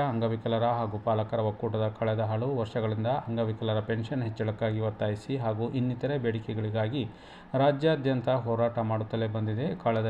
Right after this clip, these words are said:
ಎಂಟು ಹತ್ತು ಎರಡು ಸಾವಿರದ ಇಪ್ಪತ್ತೈದರಂದು ಬೆಂಗಳೂರಿನ ಫ್ರೀಡಂ ಪಾರ್ಕ್ನಲ್ಲಿ ರಾಜ್ಯ ಮಟ್ಟದ ದೊಡ್ಡ ಹೋರಾಟವನ್ನು ಸಂಘಟಿಸಲಾಗಿತ್ತು.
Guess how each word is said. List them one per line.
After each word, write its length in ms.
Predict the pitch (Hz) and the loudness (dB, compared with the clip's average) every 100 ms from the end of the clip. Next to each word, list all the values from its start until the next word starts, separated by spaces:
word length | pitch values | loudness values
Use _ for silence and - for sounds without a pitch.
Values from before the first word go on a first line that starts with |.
| 110 | 0
ಎಂಟು 280 | 117 120 143 | 0 0 0
ಹತ್ತು 240 | 117 113 | -2 0
ಎರಡು 160 | 117 110 | -2 0
ಸಾವಿರದ 220 | 117 110 | 0 0
ಇಪ್ಪತ್ತೈದರಂದು 720 | 113 113 107 113 117 117 113 147 | -2 -2 -2 0 0 0 -2 -2
ಬೆಂಗಳೂರಿನ 640 | 123 107 117 120 135 139 | 0 0 0 0 0 -2
ಫ್ರೀಡಂ 360 | 143 123 113 107 | -2 -2 -2 -2
ಪಾರ್ಕ್ನಲ್ಲಿ 540 | 110 110 110 123 135 110 - - - - | 0 -2 -2 -4 -2 -4 -8 -18 -20 -2
ರಾಜ್ಯ 320 | 127 143 147 | 4 4 4
ಮಟ್ಟದ 340 | 165 151 151 143 147 | 2 2 0 0 0
ದೊಡ್ಡ 200 | 117 120 | 0 0
ಹೋರಾಟವನ್ನು 600 | 151 120 117 113 113 113 | 0 2 0 0 -2 -4
ಸಂಘಟಿಸಲಾಗಿತ್ತು. 840 | 110 123 110 104 117 110 107 110 113 | -4 -2 -2 -2 0 0 0 -2 -2